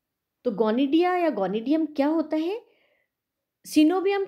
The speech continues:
के पीछे की जो जर्म सेल्स होती हैं उनमें से कुछ कोशिकाएं अन्य कोशिकाओं की तुलना में आकार में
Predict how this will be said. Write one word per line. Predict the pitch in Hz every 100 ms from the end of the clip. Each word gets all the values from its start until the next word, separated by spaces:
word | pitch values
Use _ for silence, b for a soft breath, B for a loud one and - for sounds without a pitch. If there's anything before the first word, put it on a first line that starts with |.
| 453
के |
पीछे | 453 320 302 -
की | 392 415
जो | 330
जर्म | 277 247 311
सेल्स | 339 247 202 170
होती | 165 - 170
हैं | 165 143 - _ _ _ 285
उनमें | 294 339
से | 359 415
कुछ | - 440 440
कोशिकाएं | - 214 190 185 180 151 143 - _ _ _ _ _ _ _ _ _ -
अन्य | 269 311 403 415
कोशिकाओं | 285 233 - - 190 190
की | 180 277 285 311 370 -
तुलना | 208 190 185
में | 196 262
आकार | 190 180 185 175
में | 190 403 587